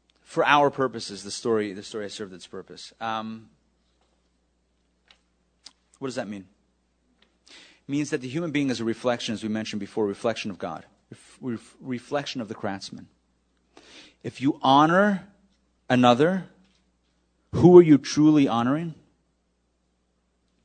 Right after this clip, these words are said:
The craftsman. And if you do the opposite of honoring,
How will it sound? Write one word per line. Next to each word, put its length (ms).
The 80
craftsman. 520
And 180
if 180
you 460
do 120
the 180
opposite 380
of 80
honoring, 440